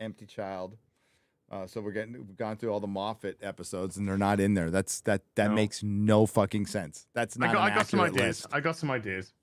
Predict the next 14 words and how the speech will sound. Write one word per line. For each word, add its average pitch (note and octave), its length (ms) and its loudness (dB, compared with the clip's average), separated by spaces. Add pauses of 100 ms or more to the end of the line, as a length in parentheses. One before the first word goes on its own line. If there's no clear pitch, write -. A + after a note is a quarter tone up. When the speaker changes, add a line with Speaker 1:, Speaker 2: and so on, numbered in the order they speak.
(160)
Speaker 1:
It's - 80 -6
not G2 180 -4
an G2 100 -2
Speaker 2:
I D#3+ 80 4
got F3+ 160 0
a, D#3+ 60 4
Speaker 1:
accurate - 80 2
Speaker 2:
I E3 80 2
got - 80 2
a - 60 0
Speaker 1:
list. C#3 100 0
Speaker 2:
long D3 220 0
shot B2 240 -2
idea. G#2+ 520 0